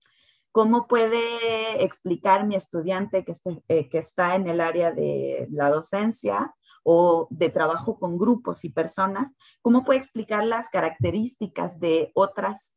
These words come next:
eh, personas o de las estudiantes con quienes va a trabajar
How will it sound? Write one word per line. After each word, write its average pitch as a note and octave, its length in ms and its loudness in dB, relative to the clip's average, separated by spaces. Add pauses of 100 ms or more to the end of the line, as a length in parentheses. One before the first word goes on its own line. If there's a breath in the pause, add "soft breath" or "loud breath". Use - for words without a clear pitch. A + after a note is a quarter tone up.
(120)
eh, D3+ 240 -4
personas G3 720 -2
o D#3 80 -2
de D3 80 -2
las C#3+ 260 -2
estudiantes F3 760 -2 (300 soft breath)
con F3 160 2
quienes F3 320 0
va G3 80 4
a G3+ 60 0
trabajar A3+ 640 0